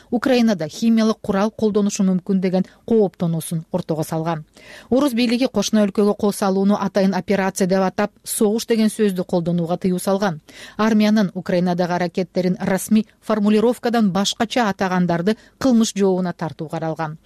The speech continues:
Буга макул эместер, согушка каршы чыккандар же куугунтуктоолордон чоочулагандар өлкөдөн чыгып кетип жатканы күн сайын кабарланууда.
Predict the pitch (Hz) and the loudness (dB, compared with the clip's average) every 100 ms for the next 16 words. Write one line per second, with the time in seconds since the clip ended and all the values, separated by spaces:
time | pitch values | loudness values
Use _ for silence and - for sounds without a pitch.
0 | - - - 196 208 220 - 190 196 - | -20 -20 -2 2 2 2 0 0 0 0
1 | 190 190 180 - 165 - 185 175 - 175 | 2 2 0 -2 -6 -2 -2 -2 -4 -4
2 | 185 - 190 - - 185 185 190 202 - | -4 -4 -6 -6 -2 0 0 0 -2 -4
3 | _ - 240 226 220 - - 208 196 196 | _ 0 0 2 0 -2 0 0 2 0
4 | 196 202 185 185 170 175 175 196 180 170 | 0 0 -2 -2 0 0 0 0 0 0
5 | 185 190 180 185 214 - 226 202 214 - | 2 2 0 -4 -4 -4 -4 -2 -4 -2
6 | 208 196 202 - - 175 214 214 185 165 | 0 2 0 -2 -6 2 2 2 -2 -4
7 | 165 160 156 160 160 160 165 156 | -4 -6 -4 -4 -4 -2 -4 -6